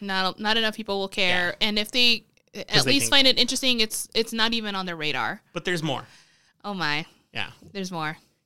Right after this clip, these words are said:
Speaker 2: So he said the recovery of non-human biologics was verified by people with direct knowledge of the program and were still working on it.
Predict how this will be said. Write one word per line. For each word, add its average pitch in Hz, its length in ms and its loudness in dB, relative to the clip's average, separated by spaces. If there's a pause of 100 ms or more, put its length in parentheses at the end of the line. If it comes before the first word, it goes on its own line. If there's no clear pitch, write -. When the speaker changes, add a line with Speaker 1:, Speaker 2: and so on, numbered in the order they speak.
(420)
Speaker 2:
So 160 180 6
he 165 140 6
said 165 520 6
the 139 180 6
recovery 147 520 2
of 131 120 2
non-human 135 580 4
biologics 123 720 2 (360)
was 151 220 6
verified 139 520 6
by 135 140 2
people 139 340 -4
with 123 100 -4
direct 131 420 2
knowledge 131 340 4
of 131 60 0
the 123 60 -4
program 135 600 -2 (240)
and 135 200 0
were 131 100 0
still 139 380 2
working 139 360 0
on 143 180 -2
it. 196 140 -6